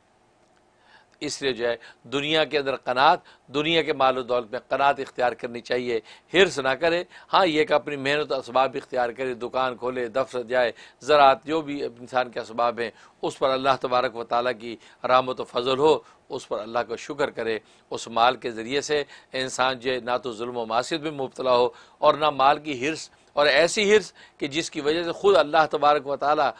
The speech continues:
जो मालिक माल है, जो, जो मोती माल है, जिसे माल अता किया है, उसको भूल जाए, तो ये, ये जी, ये गवारा नहीं है।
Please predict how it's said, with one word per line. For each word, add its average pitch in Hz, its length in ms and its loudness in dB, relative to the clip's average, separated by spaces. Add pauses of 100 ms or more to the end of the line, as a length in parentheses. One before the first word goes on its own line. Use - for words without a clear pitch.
(240)
जो 151 180 4
मालिक 151 400 4 (100)
माल 143 260 4
है, 101 160 -6 (680)
जो, 160 220 0
जो 151 180 0
मोती 180 440 4
माल 151 260 8
है, 151 80 -2
जिसे 147 220 -8
माल 147 220 4
अता 143 300 0
किया 147 240 -2
है, 160 60 2
उसको 196 220 0
भूल 190 220 0
जाए, 196 160 2 (840)
तो - 40 -18
ये, 147 220 -6
ये 147 320 -6
जी, 139 160 -12
ये 139 320 -6
गवारा 131 380 2
नहीं 135 200 -8
है। 107 180 -8